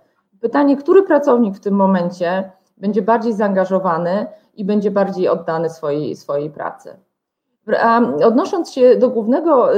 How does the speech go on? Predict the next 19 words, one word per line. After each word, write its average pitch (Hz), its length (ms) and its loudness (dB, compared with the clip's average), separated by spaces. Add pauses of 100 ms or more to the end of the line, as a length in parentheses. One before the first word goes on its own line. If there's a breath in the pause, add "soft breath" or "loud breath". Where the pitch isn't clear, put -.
tematu 196 400 -2
naszego, 185 580 -2
naszego 190 280 -6
spotkania, 190 560 -4
czyli 185 320 -4
do, 170 480 -2
do 185 200 2
opieki 190 380 -2
nad 160 220 -10
dziećmi, 156 520 -6 (880)
to 185 100 2
tutaj 214 380 2
bardzo, 208 720 4 (160)
ym, 196 340 2
bardzo 220 260 0
ciekawym 196 540 -4
jest, 185 260 -4
że, 190 380 0 (800 loud breath)
ym, 202 260 0